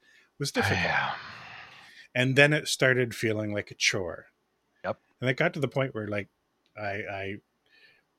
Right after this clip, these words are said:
Speaker 1: left the last time to go play retail, got involved just, like, with a couple of guilds, not in a leadership type role, ended up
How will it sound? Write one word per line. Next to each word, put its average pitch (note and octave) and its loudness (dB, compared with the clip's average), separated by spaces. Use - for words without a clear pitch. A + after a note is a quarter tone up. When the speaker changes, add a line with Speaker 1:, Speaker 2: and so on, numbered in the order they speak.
Speaker 1:
left A#2 2
the A#2 2
last A2 2
time A2 -2
to G#2+ -8
go G2+ -4
play G#2 -4
retail, G2+ -2
got A#2+ -2
involved G#2 -4
just, - -8
like, F#2+ -10
with G#2 -6
a G2+ -6
couple G#2 -8
of G2 -10
guilds, G2+ -8
not G2+ -4
in G2 -10
a G#2+ -4
leadership G#2 -4
type G#2+ -6
role, G#2 -6
ended A2 -2
up G#2+ 0